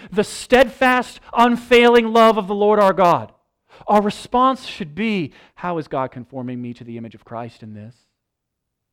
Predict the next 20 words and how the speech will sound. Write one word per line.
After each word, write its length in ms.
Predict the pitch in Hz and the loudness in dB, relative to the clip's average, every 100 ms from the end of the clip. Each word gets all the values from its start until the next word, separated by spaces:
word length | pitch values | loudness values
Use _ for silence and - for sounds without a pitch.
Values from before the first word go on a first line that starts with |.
| _ _ _ _ _ | _ _ _ _ _
I 80 | 147 | -16
trust 500 | - 180 170 - _ | -8 -4 -4 -6 _
that 160 | - 147 | -16 -8
God 380 | 151 151 147 - _ _ | -4 -4 -6 -12 _ _
is 160 | 147 135 | -10 -8
at 220 | 127 - | -12 -14
work 720 | 135 156 180 170 - - - - | -8 -2 0 -2 -6 -20 -18 -14
in 180 | 147 | -12
this 200 | 139 131 | -10 -12
darkness 760 | - 135 135 135 - - _ _ _ _ _ _ _ _ _ _ _ _ _ _ _ _ - | -10 -8 -8 -12 -18 -20 _ _ _ _ _ _ _ _ _ _ _ _ _ _ _ _ -18
because 240 | 127 139 | -12 -6
I 100 | 156 | -6
believe 400 | 156 151 190 175 | -6 -4 -4 -4
what 100 | 135 | -8
he 160 | 135 156 | -8 -8
has 120 | 131 | -8
said 340 | - - 135 | -12 -10 -8
in 80 | 131 | -8
the 80 | 131 | -10
light. 360 | 123 113 104 | -8 -10 -10